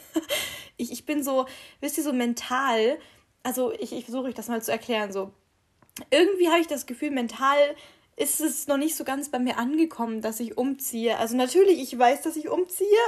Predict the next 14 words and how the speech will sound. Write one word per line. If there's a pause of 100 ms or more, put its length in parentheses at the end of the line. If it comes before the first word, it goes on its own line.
(120)
und
es
ist
ja
auch
alles
schon
geplant
und
in
den
Startlöchern
und
so.